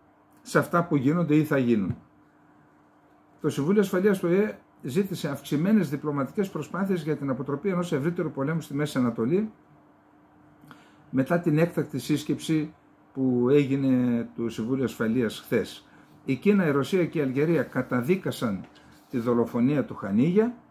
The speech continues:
την οποία ο, ο Ιρανός πρέσβης τη χαρακτήρισε τρομοκρατική ενέργεια, ενώ ηπα, Ηνωμένο Βασίλειο και Γαλλία τόνισαν ότι το Ιράν υποστηρίζει αποσταθεροποιητικούς παράγοντες στην περιοχή. Ο Ιρανός πρεσβευτής στον οηε:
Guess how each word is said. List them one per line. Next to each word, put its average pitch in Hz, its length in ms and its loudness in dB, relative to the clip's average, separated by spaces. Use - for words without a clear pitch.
την 131 140 2
οποία 156 380 2
ο, 147 220 -2
ο 131 120 2
Ιρανός 131 480 2
πρέσβης 139 500 0
τη - 80 -8
χαρακτήρισε 123 520 -4
τρομοκρατική 127 760 -4
ενέργεια, 156 540 0
ενώ 165 400 0
ηπα, 180 300 0
Ηνωμένο 160 340 0
Βασίλειο 151 340 -2
και 131 120 -4
Γαλλία 123 440 -2
τόνισαν 175 440 0
ότι 131 160 -4
το 131 120 -2
Ιράν 160 320 2
υποστηρίζει 180 640 -2
αποσταθεροποιητικούς 131 1200 -4
παράγοντες 156 440 -4
στην 135 140 -8
περιοχή. 131 480 0
Ο 139 100 -2
Ιρανός 165 340 0
πρεσβευτής 170 440 -2
στον 190 180 0
οηε: 180 400 6